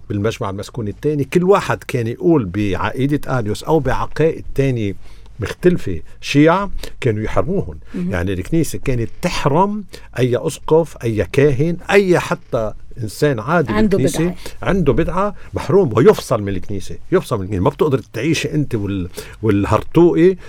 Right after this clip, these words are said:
Speaker 1: تعيشي معه ببيت واحد بالمعنى الكنسي، يعني.
Speaker 2: الكنيسة الجامعة لما
Speaker 1: بالكني-، منه هيدا ما بقول جزء من الكنيسة.
Speaker 2: مم.
Speaker 1: ظهر هاللي عم ما بي-، ما، ما بيحكي بدستور الإيمان ولا بيآمن بدستور الإيمان، هو خرج من الكنيسة،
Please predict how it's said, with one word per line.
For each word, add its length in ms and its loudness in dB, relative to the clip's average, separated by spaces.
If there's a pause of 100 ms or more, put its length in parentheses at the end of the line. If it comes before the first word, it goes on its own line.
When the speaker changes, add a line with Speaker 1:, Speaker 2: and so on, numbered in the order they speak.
(160)
Speaker 1:
تعيشي 340 -4
معه 260 -2
ببيت 440 -4
واحد 520 0
بالمعنى 460 -2
الكنسي، 680 -2
يعني. 160 -8
Speaker 2:
الكنيسة 380 4
الجامعة 500 0
لما 160 2
Speaker 1:
بالكني-، 360 4
منه 300 2
هيدا 260 4
ما 120 2
بقول 200 2
جزء 240 2
من 100 -2
الكنيسة. 500 -6
Speaker 2:
مم. 60 -4
Speaker 1:
ظهر 340 4
هاللي 280 0
عم 260 0
ما 60 6
بي-، 200 2
ما، 180 -4
ما 140 4
بيحكي 340 -2
بدستور 460 -6
الإيمان 280 -4
ولا 160 2
بيآمن 400 -2
بدستور 400 -8
الإيمان، 280 -4
هو 160 -4
خرج 380 -2
من 140 -4
الكنيسة، 420 -6